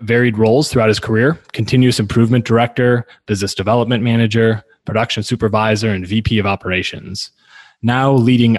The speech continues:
operations at Multisource Manufacturing, L L C, Joe brings an intense focus to organizational change, rapid performance improvement,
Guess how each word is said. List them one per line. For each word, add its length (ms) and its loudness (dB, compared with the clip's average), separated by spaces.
operations 800 0
at 380 -4
Multisource 560 -2
Manufacturing, 640 -2
L 180 -6
L 120 -6
C, 400 -8
Joe 160 2
brings 340 4
an 80 0
intense 400 -4
focus 540 -2
to 80 -8
organizational 760 -2
change, 640 -2
rapid 340 -2
performance 560 -2
improvement, 800 -6